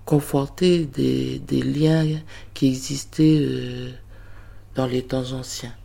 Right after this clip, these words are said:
Hein, Jean-Marie Tjibaou, il vient du nord, complètement au nord de la Nouvelle-Calédonie, donc région de Yingen.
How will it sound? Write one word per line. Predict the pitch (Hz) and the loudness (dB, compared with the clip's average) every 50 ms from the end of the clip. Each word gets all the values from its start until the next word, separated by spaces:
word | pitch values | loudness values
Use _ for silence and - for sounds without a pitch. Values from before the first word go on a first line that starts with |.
| - - - - 143 | -18 -16 -12 -8 -6
Hein, | 151 196 196 - - - | -6 -6 -6 -8 -12 -10
Jean-Marie | 123 123 123 123 123 127 127 127 | -8 -8 -6 -6 -6 -6 -8 -8
Tjibaou, | - - 139 131 127 123 127 143 170 196 214 - - - - - - - - | -8 -8 -8 -6 -4 -4 -2 -2 -2 -2 -4 -6 -10 -14 -16 -16 -16 -14 -12
il | 120 | -10
vient | 120 123 123 120 | -8 -8 -8 -8
du | 117 - 120 | -8 -8 -6
nord, | 120 127 143 151 156 156 | -4 -2 -2 -2 -2 -4
complètement | - 131 117 - - 123 123 - - 123 123 120 | -8 -10 -10 -10 -10 -12 -12 -12 -10 -10 -8 -8
au | 120 | -8
nord | 120 123 139 156 175 175 180 175 - - - - - - - - - - | -6 -4 -4 -4 -4 -6 -8 -12 -14 -16 -16 -18 -18 -18 -18 -18 -16 -14
de | - 107 | -12 -10
la | 113 113 | -10 -10
Nouvelle-Calédonie, | 113 117 113 - - - - - - - 120 - - 64 67 - - - - - - - - - - - | -10 -10 -10 -10 -10 -8 -8 -8 -6 -6 -6 -4 -4 -4 -4 -4 -6 -6 -8 -12 -16 -16 -16 -14 -8 -6
donc | 123 117 - - | -6 -6 -6 -6
région | - 135 123 120 - 127 123 | -6 -6 -4 -4 -4 -4 -4
de | 120 123 | -4 -4
Yingen. | 120 120 123 120 127 131 156 175 190 190 | -4 -4 -4 -4 -4 -4 -2 -2 -4 -4